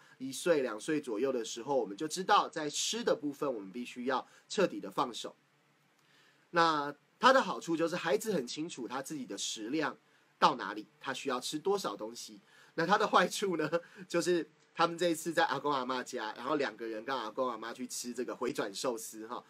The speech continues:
然后阿公阿嬷吃不了几盘嘛，对不对？啊，一盘三十元，然后阿公阿嬷吃一点点而已。结果他们两个一吃哦，阿公阿嬷吓死了，哇！一吃完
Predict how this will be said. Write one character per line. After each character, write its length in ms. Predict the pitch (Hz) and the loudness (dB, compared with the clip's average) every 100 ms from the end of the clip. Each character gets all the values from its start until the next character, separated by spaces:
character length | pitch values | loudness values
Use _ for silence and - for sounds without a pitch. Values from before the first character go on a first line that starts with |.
| - - _ | -20 -20 _
然 120 | 131 | 0
后 180 | 160 160 | 4 4
阿 140 | 165 | 4
公 140 | 180 240 | 4 4
阿 60 | |
嬷 120 | 208 | 4
吃 140 | 196 202 | 0 0
不 100 | 190 | 2
了 160 | 165 | 4
几 220 | 135 123 - | 2 -4 -10
盘 240 | - 87 | -10 -10
嘛， 160 | 95 92 | -10 -6
对 80 | |
不 60 | 107 | -4
对？ 60 | 131 | -2
啊， 40 | |
一 80 | 160 | -2
盘 200 | 139 110 | -4 -6
三 220 | 127 127 | -4 -4
十 180 | 135 101 | -4 -6
元， 200 | 101 92 | -8 -6
然 100 | 139 | -8
后 60 | |
阿 40 | 165 | -2
公 180 | 170 170 | 0 2
阿 100 | 156 | 0
嬷 60 | |
吃 180 | 151 160 | -2 -4
一 80 | 165 | -6
点 220 | 160 127 | -2 -2
点 180 | 127 104 | 0 -4
而 100 | 92 | -6
已。 80 | 98 - - - | -10 -10 -18 -20
结 80 | - | 2
果 80 | 202 | 4
他 80 | 233 | 4
们 80 | 233 | 4
两 160 | 165 | 2
个 100 | 143 | 2
一 100 | 165 | 0
吃 260 | 185 - 160 | 0 0 4
哦， 120 | 151 | 2
阿 160 | 135 131 | 2 -2
公 200 | 139 143 | -2 -2
阿 80 | 127 | 0
嬷 140 | 131 | -2
吓 220 | 127 147 | 0 0
死 180 | 131 - | 0 -4
了， 80 | 101 | -6
哇！ 180 | 117 127 | -4 -2
一 120 | 151 | -2
吃 240 | 147 151 | -2 2
完 180 | 151 120 | 2 0